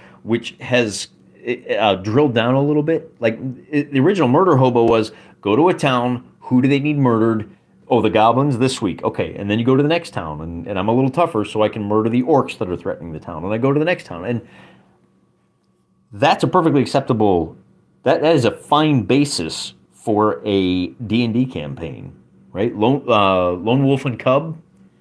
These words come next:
going from town to town, righting wrongs, fighting injustice, the A-Team,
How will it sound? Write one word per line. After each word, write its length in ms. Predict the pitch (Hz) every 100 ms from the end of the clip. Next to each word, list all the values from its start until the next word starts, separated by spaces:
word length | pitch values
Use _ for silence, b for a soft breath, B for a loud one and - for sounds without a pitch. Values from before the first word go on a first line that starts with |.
| b b b
going 220 | 120 143
from 160 | 139 127
town 180 | 139 139
to 80 |
town, 460 | 123 123 139 165 151
righting 300 | 107 131 135
wrongs, 260 | 120 127 143
fighting 260 | 139 135
injustice, 560 | 135 113 117 - 151 143
the 240 | 107 113
A-Team, 880 | 113 117 127 - 135 147 156 165 160